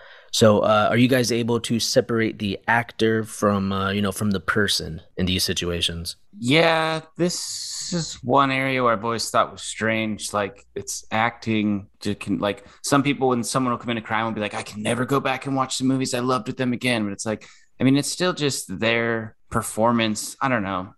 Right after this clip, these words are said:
Speaker 2: I guess it, it's really situational, but f-, most times I'm still able to enjoy a performance and not enjoy the person. Kinda hard in this one, though, 'cause it's, like, happening as it's going on. Usually you find out about it and their work is in the past. So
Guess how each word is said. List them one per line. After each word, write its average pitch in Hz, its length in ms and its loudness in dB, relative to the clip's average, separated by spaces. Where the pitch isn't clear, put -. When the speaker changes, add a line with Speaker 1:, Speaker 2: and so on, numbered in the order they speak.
Speaker 2:
I 127 40 -2
guess 165 260 0
it, 135 120 0
it's - 180 -8
really 139 140 4
situational, 98 800 -2
but 92 260 0
f-, - 380 -20
most 151 300 6
times 120 240 0
I'm 120 120 -2
still 107 240 2
able 101 220 2
to 95 360 0
enjoy 90 340 0
a 82 40 0
performance 85 760 -4
and 90 120 2
not 87 280 0
enjoy 87 300 -4
the 73 80 -8
person. 78 500 -8
Kinda 160 240 2
hard 131 320 2
in 110 120 0
this 113 220 -2
one, 117 140 0
though, 117 140 0
'cause - 160 -8
it's, - 120 -10
like, 90 300 -2
happening 107 760 -2
as 95 280 -2
it's - 160 -10
going 98 320 0
on. 101 260 2
Usually 98 600 -2
you 104 80 -2
find 98 260 2
out 92 160 0
about 87 260 -4
it 82 120 -4
and 69 80 -8
their 85 100 -6
work 82 240 -4
is 78 100 -8
in 78 100 -8
the 76 60 -10
past. 76 600 -6
So 78 280 -4